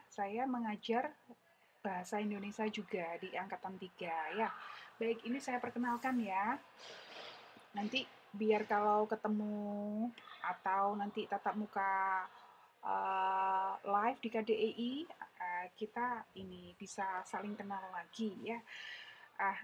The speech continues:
nama saya ini Nurfika Asmaningrum. Anda bisa menga-, mem-, memanggil saya, eh, Vika, Mbak, Kakak gitu ya,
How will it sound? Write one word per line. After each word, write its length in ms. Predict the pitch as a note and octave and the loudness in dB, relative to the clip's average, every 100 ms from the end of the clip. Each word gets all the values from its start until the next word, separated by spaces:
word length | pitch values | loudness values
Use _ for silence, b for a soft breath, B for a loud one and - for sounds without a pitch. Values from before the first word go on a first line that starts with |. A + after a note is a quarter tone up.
| - | 0
nama 240 | G#3+ A3+ | 2 2
saya 320 | A#3 A3 C4 C4 | 2 2 2 -2
ini 320 | G3+ F3+ G#3+ | -2 -2 -2
Nurfika 380 | A#3+ A3 G3 G3+ | 2 2 2 2
Asmaningrum. 640 | A#3 A3+ G#3+ G3+ G#3+ D#4 | 2 2 2 0 0 2
Anda 220 | A3+ G#3 G#3+ | 2 4 2
bisa 240 | G#3+ A3+ | 2 2
menga-, 380 | G#3+ A3 G#3+ G#3 | 2 0 0 0
mem-, 240 | G#3+ G#3+ | 0 2
memanggil 400 | G#3+ G#3+ G#3+ G#3 G#3+ | 2 2 2 -2 0
saya, 640 | G#3 G3 G#3+ B3 B3 A3 | 0 2 2 2 2 2
eh, 340 | - F3+ F3+ F3 F3 - - - - _ _ - | 0 -2 -2 -2 -2 -4 -8 -20 -20 _ _ -6
Vika, 640 | G3+ F3+ - A#3 C4+ D4 C4 | -6 -6 0 4 4 4 0
Mbak, 560 | G#3 G3 G3+ B3 C4+ | -2 4 6 6 4
Kakak 640 | - F#3 - - B3 C#4 G#3+ | 2 2 2 2 6 6 4
gitu 320 | G#3 G3 | -2 -2
ya, 80 | B3 | -2